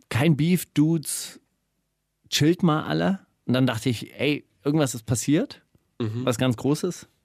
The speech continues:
Speaker 1: Bin sofort auf Rap-Update gegangen, nichts passiert.
Speaker 2: Äh, vielleicht meinte sie tatsächlich diesen, äh, Red Bull Soundclash, weil da, das haben wir noch überhaupt nicht,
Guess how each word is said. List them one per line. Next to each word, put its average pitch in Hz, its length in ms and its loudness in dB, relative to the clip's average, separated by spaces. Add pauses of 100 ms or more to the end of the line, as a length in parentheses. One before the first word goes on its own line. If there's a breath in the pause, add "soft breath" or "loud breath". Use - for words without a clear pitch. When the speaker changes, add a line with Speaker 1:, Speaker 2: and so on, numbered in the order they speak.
(400)
Speaker 1:
Bin 143 120 4
sofort 135 360 -2
auf - 180 -4
Rap-Update 135 560 -4
gegangen, 123 440 -2 (100)
nichts 110 200 0
passiert. - 380 -10 (380 loud breath)
Speaker 2:
Äh, 135 340 2
vielleicht 143 680 0
meinte 143 280 2
sie 135 120 -8
tatsächlich 127 560 -4
diesen, 120 340 -2 (300 loud breath)
äh, 117 60 0
Red 117 360 2
Bull 123 120 -2
Soundclash, 127 520 -2
weil 113 80 2
da, 127 380 2
das 120 140 -6
haben 143 120 0
wir 131 120 4
noch 110 200 0
überhaupt 117 280 -2
nicht, 113 300 -6